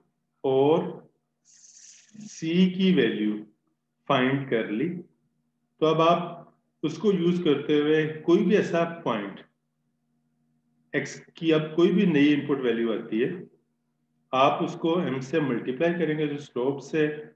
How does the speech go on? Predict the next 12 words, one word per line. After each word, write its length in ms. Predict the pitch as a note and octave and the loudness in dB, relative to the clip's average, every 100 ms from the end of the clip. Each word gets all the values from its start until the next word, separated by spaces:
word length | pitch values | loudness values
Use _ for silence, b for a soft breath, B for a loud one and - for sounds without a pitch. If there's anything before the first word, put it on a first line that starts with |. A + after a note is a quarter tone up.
| _ _ C#3 | _ _ 0
और 480 | C#3 F#3 F3+ - - _ _ _ _ _ _ _ C#3+ | 4 4 0 -8 -16 _ _ _ _ _ _ _ -8
उसमें 260 | - D3+ | -4 -4
सी 360 | C3+ - D#3 D3 | -4 -6 -2 0
ऐड 300 | A#2+ D3 - | 2 -2 0
कर 180 | D3+ - | -2 0
देंगे, 280 | C#3 C#3 | 0 0
तो 120 | C#3 C3+ | 0 0
आपके 200 | B2 C#3 | -2 -4
पास 440 | - C#3 C#3 - | 0 2 2 -2
Y 440 | A2+ G#2+ A2 B2+ B2+ | -8 -2 0 0 -2
means 480 | A#2 A#2+ B2 C3 B2+ | -4 -4 -4 -6 -6
हमारी 500 | B2 A#2 B2 C3+ | -4 -4 -6 -10